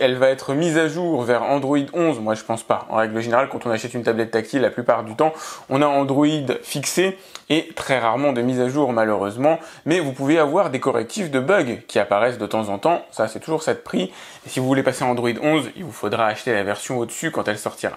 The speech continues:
Côté sécurité, on a de la reconnaissance faciale, mais par contre,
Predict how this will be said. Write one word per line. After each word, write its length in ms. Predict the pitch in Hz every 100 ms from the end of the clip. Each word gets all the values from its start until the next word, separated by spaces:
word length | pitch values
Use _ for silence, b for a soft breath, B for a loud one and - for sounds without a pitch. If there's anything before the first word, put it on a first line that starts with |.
| -
Côté 200 | - 180 185
sécurité, 480 | 185 180 185 247 214
on 120 | 147
a 140 | 147
de 120 | 131 127
la 100 | 120
reconnaissance 640 | 165 196 175 156 226 220
faciale, 540 | 165 143 - 226 214 123
mais 80 |
par 220 | 120 120 -
contre, 260 | 220 214